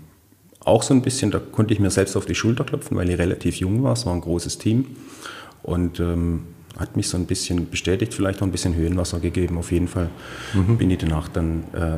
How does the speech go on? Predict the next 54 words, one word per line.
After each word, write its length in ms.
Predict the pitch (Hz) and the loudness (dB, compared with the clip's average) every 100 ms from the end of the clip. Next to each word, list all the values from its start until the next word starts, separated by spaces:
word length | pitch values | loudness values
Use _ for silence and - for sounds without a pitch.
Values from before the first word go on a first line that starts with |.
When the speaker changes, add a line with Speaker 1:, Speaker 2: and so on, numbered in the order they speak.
| 78 | -2
Speaker 1:
nach 160 | 80 | -4
Heilbronn 320 | 87 78 85 92 | -4 0 0 0
zurück 340 | 85 104 120 | 2 2 2
und 140 | 95 | 2
hab 140 | 85 82 | 0 -2
mich 140 | 80 | -4
selbstständig 500 | - 80 - 80 78 | -2 -2 -2 -2 -4
gemacht, 340 | 80 80 80 - | -4 -4 -6 -8
ja. 120 | 76 - - - - - - - | -8 -8 -20 -20 -20 -20 -20 -4
Speaker 2:
Als 300 | - 104 139 | 4 6 6
freier 480 | - - - 104 107 | -2 -4 4 8 8
Koch 340 | - 131 165 - | 6 2 2 0
oder 200 | 113 110 | 6 8
Speaker 1:
Nein, 100 | 92 | 8
Speaker 2:
mit 60 | |
einem 140 | 110 104 | 6 6
Restaurant? 360 | 101 - 101 | 4 2 4
Speaker 1:
mit 80 | 101 | 4
einem 80 | 90 | 4
Restaurant. 460 | - - 80 80 82 - - - | 2 0 -2 -4 -6 -14 -20 -2
Speaker 2:
Und 140 | 110 | 0
wo 140 | 95 87 | 2 4
warst 240 | 90 - | 4 2
du 40 | - | 2
da? 260 | 76 82 | 2 2
Speaker 1:
Ah, 40 | 87 | 2
das 180 | 85 - | 0 2
war 80 | |
in 100 | 95 | 2
Obersulm. 580 | 92 90 101 - 113 170 - - 107 | 2 0 0 2 4 4 -2 -4 2
Speaker 2:
Mhm. 240 | 98 170 170 - | 4 2 -2 -10
Speaker 1:
Es 60 | |
hieß 220 | - 87 - | -6 -4 -2
Alter 240 | 90 85 | -2 -2
Klosterhof 720 | 104 107 - 127 123 123 - | 0 0 2 2 2 0 -4
und 120 | - 95 | -2 -2
es 140 | - | 0
war 80 | 92 | 0
ein 80 | 92 | 0
bisschen 220 | 110 117 | 2 2
eine 80 | 95 | 2
Besonderheit, 640 | 92 101 117 117 113 104 | 2 2 4 4 4 4
weil, 340 | 95 92 95 | 2 4 4
ähm, 580 | 71 92 92 92 92 90 - - - - - | 2 0 0 0 0 0 -6 -16 -16 -12 -8
es 120 | - | -6
ist 60 | - | -2
ein 60 | 98 | 0
super 280 | - 120 | 0 0
schönes 300 | - 113 98 | 4 4 4
Fachwerkhaus 640 | - 101 - 110 - 120 120 | 0 -2 0 0 0 0 0
aus 140 | 78 | -2
dem 100 | - | -2
sechzehnten 440 | 85 101 - 92 87 | 0 0 0 0 2
Jahrhundert, 520 | 87 90 113 139 - | 0 2 2 2 -2